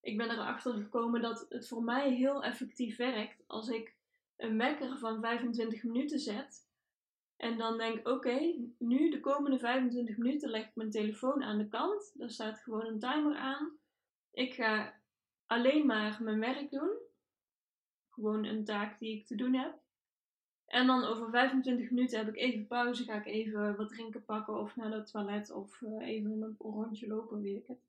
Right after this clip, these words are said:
Heel kort." Maar dat, eh, werkt voor mij, werkt dat heel goed qua focus. Omdat ik merk, als ik dat niet doe,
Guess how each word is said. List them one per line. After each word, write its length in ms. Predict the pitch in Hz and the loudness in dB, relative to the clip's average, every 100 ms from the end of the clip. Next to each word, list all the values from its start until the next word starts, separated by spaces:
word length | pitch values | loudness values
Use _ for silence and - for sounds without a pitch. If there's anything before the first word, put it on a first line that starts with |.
| _ _ _ _ | _ _ _ _
Heel 220 | 233 233 | -6 -4
kort." 460 | 240 269 302 - _ _ _ _ _ _ _ _ _ _ _ _ _ _ _ _ | -2 -4 -6 -12 _ _ _ _ _ _ _ _ _ _ _ _ _ _ _ _
Maar 480 | 277 240 240 240 - _ _ - - _ _ | -2 0 2 -2 -6 _ _ -20 -20 _ _
dat, 600 | 220 214 240 277 285 - _ _ _ | -10 0 2 2 -2 -14 _ _ _
eh, 420 | - 226 226 226 214 240 | -6 -2 0 -2 -2 0
werkt 400 | 240 262 254 - | 2 4 2 0
voor 200 | 226 226 | -2 2
mij, 580 | 247 262 220 240 302 - | 4 4 2 0 -4 -10
werkt 300 | - 233 226 | -6 -4 -4
dat 140 | 226 220 | -6 0
heel 240 | 247 254 | 2 2
goed 320 | - 262 - | 4 0 0
qua 180 | - 226 | -4 -4
focus. 680 | - 254 311 311 190 254 - | 0 2 4 2 -2 -4 -4
Omdat 260 | 233 233 226 | -2 -2 -2
ik 100 | 226 | -4
merk, 360 | 233 233 226 | -4 -4 -4
als 200 | - 220 | -8 -6
ik 100 | 208 | -4
dat 200 | 220 214 | -4 -2
niet 280 | 220 254 302 | 0 2 2
doe, 300 | 208 240 | 2 0